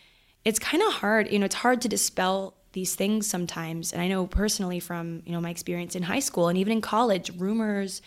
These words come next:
flying and people becoming just so attached to the rumor and they just can't get themselves. It's like when you walk out of a bathroom and you've, like, a piece of toilet paper stuck to your shoe. It's like the rumor just follows you, even if it isn't true. It's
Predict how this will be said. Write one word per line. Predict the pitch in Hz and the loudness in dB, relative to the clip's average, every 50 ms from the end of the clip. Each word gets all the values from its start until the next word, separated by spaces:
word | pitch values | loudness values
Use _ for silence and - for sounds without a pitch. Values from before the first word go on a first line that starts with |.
| - - - - - - _ | -20 -20 -20 -20 -20 -20 _
flying | - - 214 226 214 214 226 226 214 196 196 190 190 - | -8 -2 2 4 4 6 4 4 4 2 2 0 -2 -2
and | - 180 180 180 180 | -4 -4 -4 -4 -4
people | - - 208 196 - 196 190 190 185 185 180 180 - - _ _ | -6 -8 -8 -6 -4 -2 -2 0 0 -2 -2 -4 -6 -10 _ _
becoming | - 185 - - - 190 190 190 185 180 180 180 175 | -10 -10 -8 -6 -4 -2 0 0 0 0 -2 -2 -2
just | 180 196 180 - | 0 0 0 0
so | - 202 185 180 | 2 0 0 0
attached | - - - - 196 196 190 - - - | 0 0 0 2 2 2 0 0 -2 -2
to | - | -2
the | 190 196 | -2 -4
rumor | 170 180 185 185 208 226 254 269 277 | -2 -2 -2 -2 -2 -2 -2 -2 0
and | 262 220 | 0 0
they | 196 180 180 | 0 0 -2
just | - 180 170 - - | -4 -4 -6 -6 -6
can't | - - - 196 - | -6 -6 -6 -6 -6
get | - 185 - | -8 -8 -6
themselves. | 180 175 170 - - 180 170 170 170 170 175 170 - - - - - - - - - - - | -6 -6 -4 -4 -4 -4 -4 -4 -4 -4 -6 -6 -8 -8 -12 -16 -20 -20 -20 -20 -20 -16 -8
It's | 214 - - | -4 0 0
like | 214 214 214 | 0 2 2
when | 220 | 2
you | 208 202 | 2 4
walk | 185 196 185 185 185 - | 4 4 4 2 2 0
out | 190 185 | -2 -2
of | 170 | -2
a | 175 | -2
bathroom | 170 180 175 170 175 180 180 185 175 170 170 170 | 0 0 0 0 0 -2 -4 -4 -4 -2 -2 -4
and | 170 175 | -4 -4
you've, | 175 170 175 | -6 -6 -8
like, | - - | -10 -10
a | 170 | -8
piece | 160 202 190 - | -6 -6 -6 -6
of | 180 | -8
toilet | - - 202 208 208 196 202 | -4 0 2 2 2 2 2
paper | 190 180 180 180 175 | 0 -2 -2 -2 -4
stuck | 170 - 180 180 - | -4 -4 -6 -8 -6
to | - 185 | -6 -4
your | 180 170 | -2 -2
shoe. | - - - - 254 269 269 226 | 0 0 0 2 4 6 6 6
It's | 180 160 - 196 | 4 2 0 0
like | 190 185 180 175 180 | 0 0 0 0 -2
the | - 185 | -4 -2
rumor | 175 185 208 214 220 214 196 | 0 2 2 4 4 4 2
just | 185 185 175 - - - | 2 0 -2 -4 -6 -8
follows | - - 202 202 233 254 233 214 196 180 - - | -4 0 2 4 4 4 2 2 0 0 -2 0
you, | 180 180 175 - | -2 -2 -2 -2
even | - 214 233 254 285 | -2 -2 0 0 0
if | 285 269 - | 0 0 2
it | 240 214 | 2 2
isn't | 214 208 208 208 196 | 2 4 2 0 0
true. | - - - 233 294 311 214 | 0 0 2 2 4 4 4
It's | 175 175 - - - | 2 0 -2 -6 -8